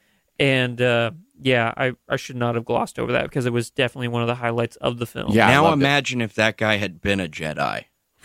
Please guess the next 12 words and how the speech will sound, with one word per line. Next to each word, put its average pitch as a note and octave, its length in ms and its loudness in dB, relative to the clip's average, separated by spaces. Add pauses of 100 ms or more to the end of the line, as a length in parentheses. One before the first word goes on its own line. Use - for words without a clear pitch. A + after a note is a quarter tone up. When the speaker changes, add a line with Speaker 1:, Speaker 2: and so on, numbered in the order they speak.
(600)
Speaker 1:
Yeah. B2 400 2
Speaker 3:
He - 200 2
would D3+ 160 6
have A#2+ 120 -2
been A#2 300 2
an A2 120 0
unstoppable G2 920 -2
force. D2+ 260 -10
Speaker 2:
Yeah. G2 200 2 (300)
Speaker 1:
Yeah. - 100 -2
Speaker 2:
That's - 140 4
kinda, C4+ 600 0